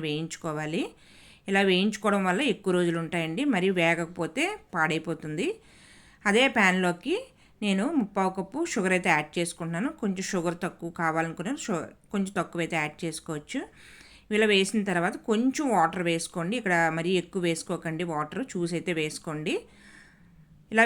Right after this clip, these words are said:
వేసుకున్న తర్వాత కొంచెం పాకం అనేది రావాలి. మరీ ఉండపాకం కాదు,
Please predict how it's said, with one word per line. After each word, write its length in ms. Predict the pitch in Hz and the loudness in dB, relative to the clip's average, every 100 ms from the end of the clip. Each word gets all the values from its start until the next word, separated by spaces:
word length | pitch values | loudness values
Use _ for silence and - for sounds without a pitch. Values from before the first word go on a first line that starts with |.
| 220 | 8
వేసుకున్న 360 | 208 202 226 220 | 6 4 -2 0
తర్వాత 200 | 196 277 226 | 0 0 0
కొంచెం 360 | 214 240 254 262 226 | 2 0 0 -2 2
పాకం 260 | 170 165 196 | 4 4 2
అనేది 200 | 185 180 170 | 0 0 0
రావాలి. 380 | 156 160 156 233 508 - _ - _ - - | 0 0 -2 -2 -4 -10 _ -20 _ -14 -2
మరీ 140 | 180 220 190 | 4 4 4
ఉండపాకం 480 | 175 175 190 185 180 170 | 0 2 0 2 -4 0
కాదు, 240 | 160 185 | 0 0